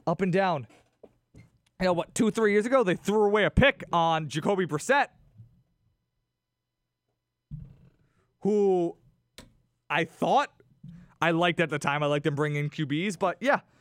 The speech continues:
hey, look at them. They've wasted mid-round, they've wasted high picks, second, third round picks on Q Bs the last couple of years that they then traded away for not much. Brissett, they traded away for Dor-,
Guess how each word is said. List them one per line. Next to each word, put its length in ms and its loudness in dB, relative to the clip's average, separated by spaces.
hey, 80 0
look 100 0
at 60 0
them. 200 -2
They've 140 2
wasted 520 0
mid-round, 500 0
they've 120 0
wasted 300 -2
high 420 0
picks, 460 -2
second, 300 -4
third 160 0
round 180 -2
picks 180 -2
on 120 -4
Q 180 -4
Bs 180 0
the 80 0
last 240 2
couple 200 0
of 60 2
years 380 0
that 140 -2
they 80 2
then 180 0
traded 240 -2
away 220 0
for 100 -6
not 220 -4
much. 400 -4
Brissett, 320 2
they 80 -2
traded 240 0
away 160 0
for 100 -4
Dor-, 220 -2